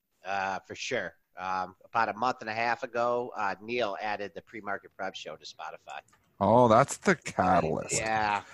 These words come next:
Speaker 2: And
Speaker 1: Yeah.
Speaker 2: a month ago, it bottomed.
Speaker 1: Did you see
Speaker 2: We
Speaker 1: that?
Speaker 2: gotta start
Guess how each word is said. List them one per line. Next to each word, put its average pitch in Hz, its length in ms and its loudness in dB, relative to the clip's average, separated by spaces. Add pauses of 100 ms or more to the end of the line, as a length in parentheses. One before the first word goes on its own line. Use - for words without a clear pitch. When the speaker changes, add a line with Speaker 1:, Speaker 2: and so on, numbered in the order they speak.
Speaker 2:
And 139 140 8
Speaker 1:
Yeah. 151 40 10
Speaker 2:
a 151 80 2
month 180 240 10
ago, 160 220 8
it 151 160 6
bottomed. 165 580 10 (440)
Speaker 1:
Did 147 180 -6
you 220 120 -2
see 233 240 -4
Speaker 2:
We 233 80 -8
Speaker 1:
that? 226 220 8
Speaker 2:
gotta 208 160 12
start 160 260 10